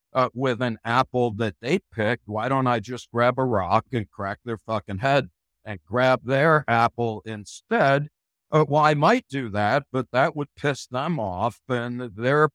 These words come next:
people may then grab many rocks and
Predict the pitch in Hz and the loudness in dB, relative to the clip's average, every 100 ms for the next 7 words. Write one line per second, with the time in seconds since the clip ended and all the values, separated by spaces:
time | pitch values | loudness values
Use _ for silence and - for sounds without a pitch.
0 | - 139 117 123 120 117 117 110 120 117 | 0 0 0 -2 -2 -2 -2 -4 -8 -10
1 | 98 117 127 95 107 120 165 131 110 90 | -4 0 0 0 -6 -6 -4 -4 -4 -2
2 | 98 117 - - 110 | -2 -2 -6 -10 -10